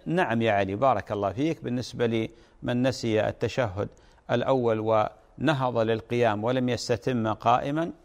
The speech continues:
فإنه يرجع وجوباً، فإنه يرجع وجوباً.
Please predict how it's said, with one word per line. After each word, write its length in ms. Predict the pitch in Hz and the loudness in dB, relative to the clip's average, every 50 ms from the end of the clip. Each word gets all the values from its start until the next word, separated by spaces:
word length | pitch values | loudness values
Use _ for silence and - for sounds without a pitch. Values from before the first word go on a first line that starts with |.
| _ _ _ _ | _ _ _ _
فإنه 380 | - 127 127 131 131 127 117 123 | -2 0 2 2 2 0 2 4
يرجع 420 | 131 139 123 113 104 117 107 90 | 4 4 4 4 0 -4 -6 -4
وجوباً، 600 | 95 110 117 113 131 131 117 110 107 110 98 87 - - _ _ _ _ _ | -2 -2 -2 2 2 2 4 4 4 2 2 0 -4 -12 _ _ _ _ _
فإنه 200 | - 113 113 113 | -10 -6 -4 0
يرجع 460 | 113 117 135 147 147 143 156 175 170 156 | 2 4 4 4 2 0 0 -2 -2 0
وجوباً. 640 | 135 135 131 117 131 131 120 113 107 123 123 113 98 | 0 -2 0 0 2 0 0 2 4 4 2 2 0